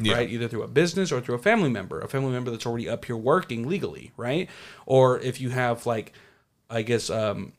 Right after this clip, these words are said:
Speaker 1: It's
Speaker 2: blo-
Speaker 1: any family, really.
Speaker 2: Yeah, any,
Speaker 1: Yeah.
Speaker 2: any family that either lives up here, um, that was, that, that was born here, or, or possibly who, who crossed over legally,
Speaker 1: Mm-hmm.
Speaker 2: um, before they did. And,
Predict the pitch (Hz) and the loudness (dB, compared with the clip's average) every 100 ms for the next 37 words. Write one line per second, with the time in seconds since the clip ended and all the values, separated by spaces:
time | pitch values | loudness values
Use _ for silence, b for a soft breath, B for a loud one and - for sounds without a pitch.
0 | _ - 127 143 135 107 - 87 87 85 | _ 4 4 8 8 6 2 0 2 2
1 | 73 - - 127 107 - 147 175 262 190 | 2 0 -2 -4 -6 2 6 8 6 4
2 | 85 196 240 233 220 196 160 160 143 113 | 8 8 8 6 6 6 6 8 6 6
3 | 131 180 190 208 208 214 214 208 - _ | 6 6 6 4 4 4 4 2 -4 _
4 | _ _ _ _ - _ 139 131 123 117 | _ _ _ _ -20 _ 6 6 6 2
5 | 110 - 131 135 131 127 - 123 120 107 | -4 -10 2 6 6 2 -6 -2 0 -2
6 | - 123 117 107 - 156 196 185 190 190 | -2 0 0 2 4 6 6 4 4 4
7 | 185 B B B _ 135 135 131 123 117 | 0 B B B _ 6 8 8 6 2
8 | - - 123 117 143 147 147 143 135 127 | -2 -4 -2 0 6 4 4 0 2 4
9 | 127 127 123 131 147 139 135 127 120 127 | 2 2 0 0 4 4 4 0 0 -2
10 | 127 120 113 107 92 87 - - 113 107 | -2 2 2 2 -2 -4 -8 -8 -6 -6
11 | 107 - 117 - 131 117 123 127 104 - | -8 -8 -8 0 4 6 6 4 6 4
12 | - B B B B B - 131 127 120 | 4 B B B B B 4 6 8 6
13 | 113 | 2